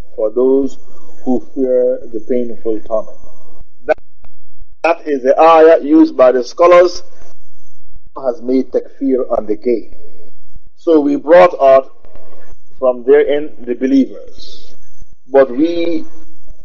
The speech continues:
found not there any household of the Muslims, except one Muslim household,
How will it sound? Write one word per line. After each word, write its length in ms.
found 540
not 360
there 320
any 420
household 600
of 340
the 80
Muslims, 580
except 400
one 1000
Muslim 500
household, 800